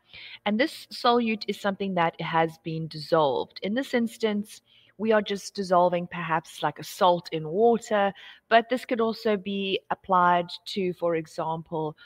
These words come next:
how gases move through a space. And essentially, they will always move from a high concentration to a low.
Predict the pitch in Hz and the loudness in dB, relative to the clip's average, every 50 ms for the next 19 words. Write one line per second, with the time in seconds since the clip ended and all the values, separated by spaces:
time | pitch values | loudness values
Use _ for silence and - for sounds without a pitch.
0 | - - - - - - 185 180 170 160 165 165 - - 180 180 180 170 - - | -20 -20 -20 -14 -6 -2 2 2 4 4 2 0 0 2 2 2 2 0 -4 -4
1 | 151 143 147 147 147 - - 170 170 160 160 156 156 - - - 156 143 143 139 | -2 -2 -2 -2 -4 -6 -6 -4 -2 0 0 -2 -2 -4 -8 -8 -6 -6 -6 -6
2 | - - - 156 - - - 156 - - - - _ _ _ - - - - - | -8 -6 -4 -4 -4 -4 -6 -10 -16 -18 -20 -20 _ _ _ -20 -20 -20 -20 -20
3 | - _ _ - 185 185 185 185 185 - - 262 269 277 285 - - 226 190 170 | -20 _ _ 2 2 4 2 0 -2 0 2 2 2 2 2 0 0 0 0 0
4 | 160 160 165 165 - 185 175 175 180 190 190 - 214 214 220 226 233 233 196 185 | -2 -2 0 2 4 4 4 4 2 2 2 4 4 4 6 6 4 4 2 -2
5 | 180 165 160 165 165 - - 170 156 143 151 160 196 226 262 285 - - 175 156 | -2 0 0 0 -2 -2 -4 0 0 0 2 4 4 4 4 4 2 -2 -6 -8
6 | 160 - - 170 160 - - 165 143 143 - - - 160 160 156 - - - - | -6 -8 -10 -10 -8 -4 -2 -2 0 0 -2 -4 -6 -6 -6 -8 -8 -8 -10 -8
7 | - 180 165 - 151 156 156 160 160 135 87 76 | -6 -4 -2 -2 -2 0 2 4 4 4 2 0